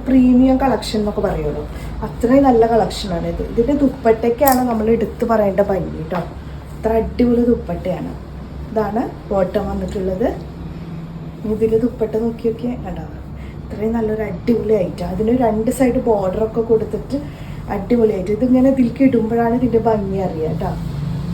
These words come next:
ഇതിൻ്റെ ഒരു ഷി-, വെറും ഷിപ്പിംഗ് ഒന്നും ഇല്ലാതെ നിങ്ങൾക്ക് ഈ ഒരു ഐറ്റം കരസ്ഥമാക്കുക. വെറും ആയിരത്തി അറുന്നൂറ്റി അമ്പതോളം പ്രൈസ്, ഫ്രീ ഷിപ്പിംഗ് ആണ്. സൈസ് വന്നിട്ടുള്ളത് ലാർജ്, എക്സ് എൽ and ഡബിൾ എക്സ് എൽ.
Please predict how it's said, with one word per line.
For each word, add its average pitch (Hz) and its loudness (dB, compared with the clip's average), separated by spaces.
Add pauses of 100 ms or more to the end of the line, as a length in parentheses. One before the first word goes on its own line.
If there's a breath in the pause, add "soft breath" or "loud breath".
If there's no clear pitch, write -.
ഇതിൻ്റെ 226 4 (340)
ഒരു 247 6
ഷി-, - -2
വെറും 233 8
ഷിപ്പിംഗ് 247 4
ഒന്നും 254 8
ഇല്ലാതെ 220 6
നിങ്ങൾക്ക് 233 2
ഈ - 4
ഒരു 226 6 (120)
ഐറ്റം 220 0
കരസ്ഥമാക്കുക. 202 -2
വെറും 226 4 (140)
ആയിരത്തി 208 2
അറുന്നൂറ്റി 196 -2
അമ്പതോളം 180 -2
പ്രൈസ്, 180 -4 (280 loud breath)
ഫ്രീ 233 2 (100)
ഷിപ്പിംഗ് 202 -4
ആണ്. 190 -2 (400 loud breath)
സൈസ് 240 6
വന്നിട്ടുള്ളത് 247 2 (120)
ലാർജ്, 208 4
എക്സ് - -4
എൽ 214 4
and 208 -2
ഡബിൾ 185 0
എക്സ് - -8
എൽ. - -10